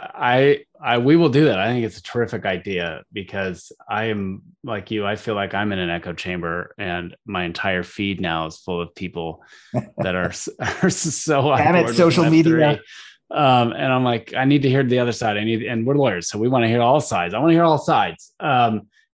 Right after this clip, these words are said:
Speaker 1: and help people find the common ground. All right. So I, I have a couple more questions about the metaverse because Michael and I do a lot of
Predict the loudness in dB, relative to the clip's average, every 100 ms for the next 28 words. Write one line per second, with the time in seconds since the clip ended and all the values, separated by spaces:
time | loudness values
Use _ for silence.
0 | _ -2 0 0 0 0 -2 0 -2 0
1 | -2 0 2 2 0 -4 -6 -4 -4 -6
2 | -4 -4 -2 -2 -2 -2 -2 -2 0 0
3 | 0 0 -2 0 0 0 0 -2 0 -2
4 | 0 -2 -2 0 0 -2 -8 -20 _ _
5 | _ _ 0 4 4 4 2 -2 -4 -4
6 | -4 -4 -6 -12 -4 -2 0 0 0 0
7 | -2 0 2 0 -4